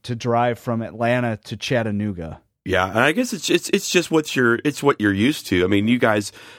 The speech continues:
Speaker 2: it's not a matter of if, it's a matter of when with the cold. Like, for us, you know, it's tornadoes.
Speaker 1: Sure, right.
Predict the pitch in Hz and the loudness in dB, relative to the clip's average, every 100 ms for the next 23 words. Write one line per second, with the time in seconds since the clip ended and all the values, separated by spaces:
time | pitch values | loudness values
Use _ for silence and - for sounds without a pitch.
0 | - 117 110 127 104 113 117 110 92 95 | -4 -2 0 2 2 4 4 4 2 0
1 | 110 117 107 104 104 104 95 92 98 113 | 2 2 0 -4 -2 0 2 2 2 2
2 | 104 98 98 - 127 107 101 - 113 110 | 0 -2 -4 0 0 2 -2 0 0 2
3 | 147 120 110 - 139 113 107 - - 113 | 4 2 0 -4 0 2 2 0 -2 0
4 | 139 160 82 85 - 127 101 139 | 2 0 -4 -4 -2 0 2 0